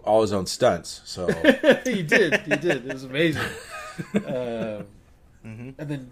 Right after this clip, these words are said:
Speaker 2: you know, Joss Whedon still berated him. Uh,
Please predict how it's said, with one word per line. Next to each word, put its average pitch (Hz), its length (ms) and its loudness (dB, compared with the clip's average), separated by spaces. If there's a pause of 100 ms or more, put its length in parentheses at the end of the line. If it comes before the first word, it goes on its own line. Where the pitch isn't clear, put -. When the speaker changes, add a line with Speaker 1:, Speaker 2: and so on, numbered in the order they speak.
(240)
Speaker 2:
you 139 80 -16
know, 110 200 -14
Joss 135 280 -6
Whedon 139 200 -8
still 151 200 -2
berated 110 360 -8
him. 98 160 -18 (560)
Uh, 143 420 -2